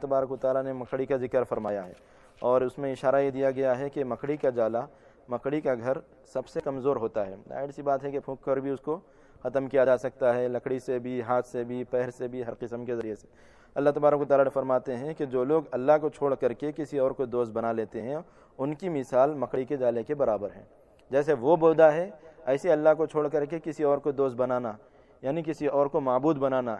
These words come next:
کسی اور سے اپنی مرادوں کو پورا کرنے کے لیے، حاجتوں کو پورا کرنے کے لیے مانگنا، یہ ایسے ہی لچر ہے، کمزور ہے، بودا ہے، جیسے کہ مکڑی کا گھر بودا ہوتا ہے۔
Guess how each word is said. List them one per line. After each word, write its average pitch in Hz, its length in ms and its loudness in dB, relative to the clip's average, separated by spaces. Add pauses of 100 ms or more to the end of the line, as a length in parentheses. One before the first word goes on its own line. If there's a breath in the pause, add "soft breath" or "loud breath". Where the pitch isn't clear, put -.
(120)
کسی 143 220 -6
اور 143 220 2
سے 156 140 -4
اپنی 143 220 -2
مرادوں 131 380 4
کو 147 100 -4
پورا 139 240 0 (400 loud breath)
کرنے 143 240 2
کے 139 100 -2
لیے، 139 160 2
حاجتوں 131 440 0
کو 135 80 -4
پورا 135 240 2
کرنے 127 260 -4
کے 127 100 -8
لیے 123 100 -4
مانگنا، 117 440 -2 (300 loud breath)
یہ 139 160 2
ایسے 127 240 2
ہی 175 60 2
لچر 151 460 2
ہے، 151 220 -2
کمزور 139 400 2
ہے، 139 240 0
بودا 127 400 2
ہے، 160 100 -2
جیسے 131 320 -4
کہ 143 80 -6
مکڑی 123 300 -6
کا 120 120 -6
گھر 120 160 -2
بودا 143 260 4
ہوتا 104 320 0
ہے۔ 90 60 -16